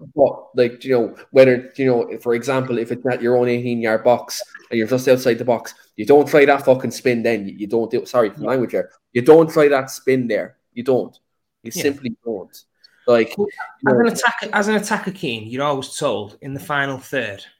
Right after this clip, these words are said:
Speaker 2: you know, you're the players that can, you know, try
Speaker 1: Express
Speaker 2: something, do
Speaker 1: yourself.
Speaker 2: something. If you give the ball away in the final third,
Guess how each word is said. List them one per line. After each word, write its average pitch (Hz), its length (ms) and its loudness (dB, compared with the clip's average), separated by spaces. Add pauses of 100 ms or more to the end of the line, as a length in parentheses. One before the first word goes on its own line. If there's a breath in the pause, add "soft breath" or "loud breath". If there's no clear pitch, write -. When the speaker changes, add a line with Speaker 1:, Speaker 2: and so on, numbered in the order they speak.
(240)
Speaker 2:
you 123 120 -20
know, 104 280 -16
you're 131 260 -8
the 120 80 -14
players 117 480 -12
that 110 200 -20
can, 107 340 -16 (120)
you 117 100 -20
know, 107 260 -20 (140)
try 117 220 -6
Speaker 1:
Express - 120 -8
Speaker 2:
something, 151 260 -2
do - 40 -12
Speaker 1:
yourself. 104 260 -6
Speaker 2:
something. 143 220 -10
If 143 100 -12
you 165 60 -14
give 190 160 -2
the 180 80 -10
ball 170 220 -2
away 127 140 -4
in 113 60 -12
the 113 60 -16
final 117 300 -8
third, 110 380 -10